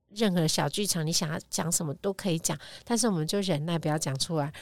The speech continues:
然后我们回到家的时候再讲。”对，他们就觉得：“哦，好。”就至少他知道说他讲出来的时候，他不会被我训话，或是不会去，被我去辩护，去为别人讲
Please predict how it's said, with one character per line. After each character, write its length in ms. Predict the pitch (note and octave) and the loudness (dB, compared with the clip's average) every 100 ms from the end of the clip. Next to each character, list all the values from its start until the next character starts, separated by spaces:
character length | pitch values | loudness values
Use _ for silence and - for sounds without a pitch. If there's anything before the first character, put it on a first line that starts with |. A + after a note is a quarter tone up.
| - | -10
然 120 | - F#3 | -2 2
后 20 | |
我 20 | |
们 60 | F3 | 2
回 200 | - E3 | 2 2
到 120 | F3 | 2
家 220 | E3+ D#3+ | 0 0
的 60 | D#3 | 0
时 120 | - | 2
候 140 | D3+ | 0
再 160 | D3+ D3+ | 2 0
讲。” 240 | - - - | 0 -4 -2
对， 160 | - F3+ | 2 2
他 140 | F#3+ | 4
们 100 | G#3 | 2
就 80 | G3+ | 2
觉 200 | F#3+ F3 | 2 2
得 60 | D#3+ | 4
：“哦， 340 | G#3 A3 A3+ | 6 8 8
好。” 280 | G#3 F3+ - - - - | 4 2 0 -2 -16 -4
就 120 | C4+ | 0
至 160 | C4+ D#4 | 4 4
少 160 | A#3+ | 4
他 240 | F3 G#3 A3 | 4 2 2
知 120 | G#3+ | 4
道 140 | G#3+ | 6
说 100 | G#3 | 6
他 80 | G#3+ | 4
讲 220 | A3 F3+ | 2 2
出 140 | D#3 G3+ | 2 4
来 60 | |
的 60 | F3 | 6
时 140 | D#3+ | 8
候， 60 | F3 | 6
他 120 | F3 | 4
不 160 | G3 E3+ | 0 4
会 120 | F#3+ | 2
被 180 | - G3 | 4 4
我 160 | D3 | 6
训 320 | C#3+ - G3 F3 | 4 2 2 2
话， 260 | G3 F3+ - - | 2 2 0 -12
或 60 | - | -2
是 100 | A#3 | 0
不 160 | G#3+ G#3 | 2 4
会 100 | G3 | 2
去， 160 | - A3 - | 2 -2 0
被 140 | A3+ | 2
我 160 | F#3+ D3+ | 4 4
去 140 | - | 2
辩 280 | F#3+ A#3 F#3 E3 | -2 2 2 2
护， 300 | - F#3 E3+ | 0 2 4
去 140 | G3+ | 4
为 260 | F3 G3+ F3+ | 4 4 4
别 240 | E3+ E3 | 2 2
人 220 | D#3 D#3 D3+ | 2 -2 -2
讲 200 | - | -2